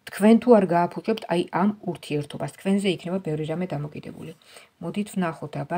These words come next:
თქვენი დამოკიდებულება, აი, ამ ურთიერთობის მიმართ. თქვენი დამოკიდებულება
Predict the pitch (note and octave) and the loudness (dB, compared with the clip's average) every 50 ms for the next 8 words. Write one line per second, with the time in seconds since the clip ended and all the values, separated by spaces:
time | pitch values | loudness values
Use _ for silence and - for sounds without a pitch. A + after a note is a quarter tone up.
0 | - - - - - F#3 E3+ E3 E3 F#3+ G#3 G#3+ A3+ B3 A#3 A3+ G#3 G3+ G3 F#3+ | -6 -8 -14 -12 -10 -8 -8 -4 0 2 4 6 6 6 6 6 6 4 4 2
1 | G3+ F#3+ G3 F#3+ F#3 F#3+ F#3 F3+ F#3 G3 G3+ G#3 A3 A3+ - - _ _ _ _ | 0 -2 -2 0 0 0 0 0 0 0 0 0 0 -2 -4 -12 _ _ _ _
2 | E3+ F#3+ G#3+ A3 A3 - - F3+ G3+ A3 A3+ G#3+ G3 F#3 - - - E3+ D#3+ D#3 | 2 2 4 2 2 2 2 4 6 6 6 6 4 2 0 -4 -6 -6 -6 -6
3 | - E3 D3+ F3 F#3+ F#3 - - D3+ D3+ D#3+ E3+ E3+ D#3+ D#3 - D3+ - - - | -8 -6 -4 -4 -6 -6 -6 -10 -8 -8 -6 -6 -8 -8 -8 -8 -8 -10 -12 -14
4 | - - - _ _ _ _ _ _ _ _ _ _ _ _ _ _ _ _ - | -20 -20 -20 _ _ _ _ _ _ _ _ _ _ _ _ _ _ _ _ -20
5 | _ _ _ _ _ _ _ _ - _ - G#3 G#3 A3+ A#3 F#3+ F#3+ F3 E3+ E3+ | _ _ _ _ _ _ _ _ -20 _ 0 4 6 6 6 6 6 4 4 2
6 | E3 - - D#3 - D#3 D3+ - E3 E3+ - F#3 - F3+ | -2 -2 -6 -6 -4 -6 -6 -6 -8 -8 -8 -8 -8 -8